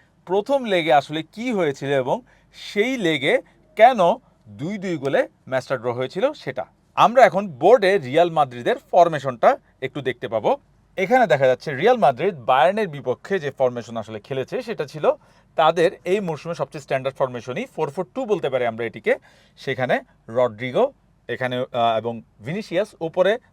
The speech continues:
দুজন ফ্রি ফ্লোটিং ফরোয়ার্ড হিসেবে খেলেছেন, তাদের নিচে বেলিংহাম, ভালভার্দে এবং ক্রুস এবং নিচে সুয়ামেনি এবং এর নিচে রুডিগার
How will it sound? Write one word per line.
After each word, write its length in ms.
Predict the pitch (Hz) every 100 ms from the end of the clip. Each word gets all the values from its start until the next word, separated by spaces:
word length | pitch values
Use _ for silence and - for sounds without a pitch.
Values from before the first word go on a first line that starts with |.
| 120
দুজন 320 | 135 139 143
ফ্রি 280 | - 185 196
ফ্লোটিং 360 | 196 185 190 180
ফরোয়ার্ড 320 | 156 170 170
হিসেবে 240 | 175 185 185
খেলেছেন, 340 | 180 185 226
তাদের 280 | 147 139 151
নিচে 200 | 151 156
বেলিংহাম, 500 | 131 139 156 202 254 _ _ _
ভালভার্দে 580 | 107 139 147 160 143 262 - _ _ -
এবং 320 | 123 123 131 -
ক্রুস 320 | - 196 277
এবং 260 | 160 135 135
নিচে 280 | 135 127 135
সুয়ামেনি 520 | - 185 196 165 165 247 _ _
এবং 240 | 131 135 135
এর 160 | - 165
নিচে 320 | 143 143 196
রুডিগার 420 | 156 135 143 190